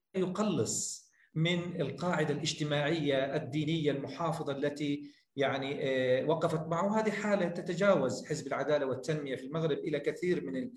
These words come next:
الأحزاب الإسلامية، وحتى تراجع الشعبية. أشار سي صلاح، الأستاذ صلاح الجرشي، إلى نفس الظاهرة مع حزب،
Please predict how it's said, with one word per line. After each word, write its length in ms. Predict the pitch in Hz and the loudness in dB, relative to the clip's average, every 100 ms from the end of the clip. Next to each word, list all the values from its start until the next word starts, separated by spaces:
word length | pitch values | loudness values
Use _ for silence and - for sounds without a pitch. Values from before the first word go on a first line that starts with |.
| - - - | -16 -12 -2
الأحزاب 460 | 151 156 147 156 143 | 0 2 4 4 4
الإسلامية، 520 | 139 147 143 160 170 | -2 -2 -2 0 0
وحتى 340 | 165 220 180 | 0 -2 -2
تراجع 380 | 165 165 160 156 | 0 4 4 2
الشعبية. 480 | 170 - 135 165 175 | -2 -2 -2 0 0
أشار 280 | 165 180 160 | 0 2 2
سي 200 | - 147 | 0 -4
صلاح، 400 | - 139 147 147 | 0 2 2 0
الأستاذ 260 | - 151 | -4 -2
صلاح 280 | 160 147 135 | -2 -2 -2
الجرشي، 720 | 131 147 151 _ - 151 156 | 0 0 0 _ -12 -8 -4
إلى 200 | 143 147 147 | 2 2 2
نفس 260 | 180 - | -2 -4
الظاهرة 380 | 143 143 151 143 | -6 0 2 2
مع 140 | 139 127 | 0 -2
حزب، 360 | - 135 127 | -4 -4 -6